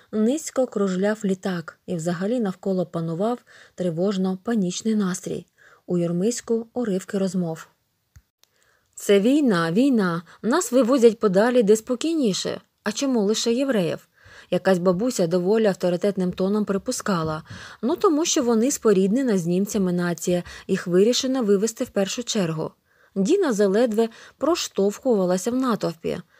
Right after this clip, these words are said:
все більше непокоїлась і тут побачила, що попереду всі складають речі. Різні носильні речі, клунки та валізи докупи ліворуч, усі продукти праворуч. А німці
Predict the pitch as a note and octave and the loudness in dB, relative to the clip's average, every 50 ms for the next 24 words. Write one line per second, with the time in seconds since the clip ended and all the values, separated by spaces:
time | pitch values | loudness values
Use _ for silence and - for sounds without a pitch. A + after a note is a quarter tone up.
0 | _ - - F#3+ F3+ E3+ F3 G3+ A#3 A#3+ - - G#3 F#3 F3 E3 - F#3 F3+ - | _ -8 -2 -2 0 2 4 4 4 4 2 0 0 0 -2 -2 -4 -6 -4 2
1 | A3+ B3 C4 C4 B3+ A#3+ A#3+ A#3 - - _ _ - - - _ - A#3 A3+ A3+ | 4 4 6 6 6 4 2 2 -2 -6 _ _ -20 -20 -12 _ -4 -4 -2 0
2 | G#3+ G#3 G3 - G#3 G#3 G3+ B3+ C4 B3+ - - G3 F3 F3 F3 - F3+ D#3+ - | -2 -2 0 0 0 0 2 2 0 0 -2 -2 0 0 0 -2 -2 -4 -4 -2
3 | F3 E3 - F3 F#3+ G#3+ A#3+ A#3 G#3 A3+ A3 - - F#3 - - G3+ G3 F3+ G3 | -2 -2 0 0 0 0 0 0 -2 -2 -2 -2 -6 -8 -6 -4 -4 -2 -2 0
4 | G3 G#3 G#3+ - G#3 F#3+ F3 D#3+ - - E3+ E3 F3 - _ _ _ _ _ _ | -2 -2 -2 -2 -2 -2 -2 -4 -4 -6 -8 -10 -10 -12 _ _ _ _ _ _
5 | - G3+ G3+ B3 C4 A#3 A3 A3+ A3+ A3+ A3+ - A#3 C#4+ D4+ - - G3+ G3 F#3+ | 0 2 2 4 2 2 2 0 0 0 -2 -4 -6 -6 -4 -2 0 0 2 2
6 | G3 G#3 G#3+ G#3 F#3+ E3+ - - E3 E3+ E3+ - - - - - - - - B3 | 2 0 0 0 -2 -2 -4 -6 -8 -8 -8 -12 -20 -20 -20 -20 -20 -8 -4 -2
7 | C4 D4+ E4+ E4 - C#4 B3+ - A3 G3+ F#3+ G3 F3+ F3 G#3+ A#3 G#3 A3 A3 A3 | 0 0 -2 0 0 -2 0 0 0 2 2 2 4 4 2 2 4 2 0 0
8 | - F#3+ G3+ G3 B3 A#3+ - G3 D#3 - E3+ E3 E3+ E3 F3+ G#3 B3 C4+ C4+ C4+ | -2 -2 0 0 0 0 0 -2 -2 -2 -2 -2 -2 0 2 4 4 4 4 2
9 | B3 - - _ - F3+ E3 - F3+ E3 - E3+ D#3+ D3+ E3+ G3+ G#3 - - A3 | 0 -6 -12 _ -10 -8 -6 -6 -6 -4 -4 -4 -2 -2 -2 -4 -4 -4 -4 -4
10 | G#3+ G#3+ - - G#3 A#3 A#3 G#3 G3 F3 E3 D3+ D#3 E3+ - - _ _ _ _ | -4 -4 -6 -4 -4 -2 -2 0 -2 -2 -2 -2 -4 -8 -12 -18 _ _ _ _
11 | _ _ _ - F3+ F3 F3 F#3 G#3 B3 C4+ B3 - F#3 F3 E3+ | _ _ _ -4 -2 0 2 2 2 2 0 -2 -2 -2 -4 -4